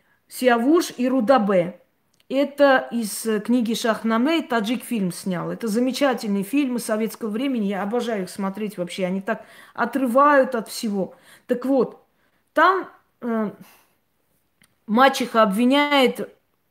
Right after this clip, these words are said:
сына царя в том, что он якобы приставал к ней, пытался насилием взять.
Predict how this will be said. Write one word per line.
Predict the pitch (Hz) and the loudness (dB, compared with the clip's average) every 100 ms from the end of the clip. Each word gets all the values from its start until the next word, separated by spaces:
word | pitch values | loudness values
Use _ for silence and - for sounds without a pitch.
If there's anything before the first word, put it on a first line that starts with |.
| _ | _
сына | - - 254 220 | -14 -4 0 0
царя | 208 220 220 269 320 330 - _ | 2 2 4 4 2 -2 -18 _
в | - | -2
том, | 285 330 | 2 2
что | 302 - 240 | -2 0 2
он | 262 311 269 214 | 4 4 2 2
якобы | 233 269 269 233 | 2 2 2 -2
приставал | 233 240 - 233 220 202 | 0 -4 0 2 2 2
к | 220 | 0
ней, | 302 302 | 0 -2
пытался | 208 240 240 240 | -4 -4 -4 -2
насилием | 233 247 247 269 202 180 | -2 -2 0 0 2 0
взять. | 170 180 - - | -2 -2 -4 -6